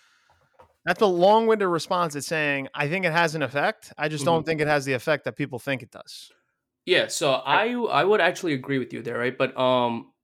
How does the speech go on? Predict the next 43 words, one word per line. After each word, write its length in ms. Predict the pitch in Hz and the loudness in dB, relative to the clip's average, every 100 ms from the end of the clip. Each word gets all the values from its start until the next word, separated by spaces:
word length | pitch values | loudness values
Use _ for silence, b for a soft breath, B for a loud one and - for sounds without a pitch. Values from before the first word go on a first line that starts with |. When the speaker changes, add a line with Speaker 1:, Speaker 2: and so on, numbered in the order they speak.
| _ _ - | _ _ -2
Speaker 2:
I 80 | 147 | 0
guess 180 | 170 | 0
how 140 | - 165 | 2 2
much 160 | 196 | 2
of 80 | 190 | -2
it 80 | 180 | -2
do 60 | 160 | -2
you 80 | 147 | -2
think 240 | 147 139 | -2 -4
is 580 | 127 131 123 120 - - _ _ _ _ _ _ _ _ - | -2 0 0 -4 -10 -14 _ _ _ _ _ _ _ _ -6
a 80 | 135 | -4
difference 580 | 131 139 139 143 139 - | 2 2 2 0 0 -2
of 380 | 123 120 110 | -2 -2 -4
reality 500 | 120 123 120 131 135 | -4 0 0 0 -2
versus 340 | 123 120 113 107 | -2 -4 -8 -10
expectations 920 | 113 - 107 - 113 110 - 107 - - | -12 -12 -14 -12 -12 -12 -14 -18 -18 -14
in, 120 | 117 | -12
in 220 | 120 113 | -8 -8
that 200 | 107 107 | -8 -10
movement, 380 | 110 107 107 - | -12 -12 -14 -10
right? 240 | 117 117 - _ _ _ _ 127 | -8 -8 -10 _ _ _ _ -4
And, 220 | 131 127 | 0 2
um, 180 | 127 123 | 0 2
I 80 | 135 | 0
did 160 | 156 180 | 0 0
have 140 | 180 | 0
another 440 | 139 135 135 127 | 2 2 2 0
question 360 | 117 - 120 123 | -4 -6 -6 -6
that 100 | 113 | -4
I 20 | |
wanted 220 | 110 107 | -4 -6
to 80 | 110 | -6
ask 200 | 110 107 | -6 -6
you 60 | - | -10
'cause 140 | 113 | -12
you 60 | 113 | -8
said 180 | 123 123 | -8 -8
something 200 | 117 117 | -8 -8
very 200 | 113 113 | -8 -8
interesting 400 | 113 - 123 120 | -10 -10 -10 -10
before, 240 | - 123 | -8 -6
right? 200 | 117 113 | -6 -6
But 200 | 113 | -10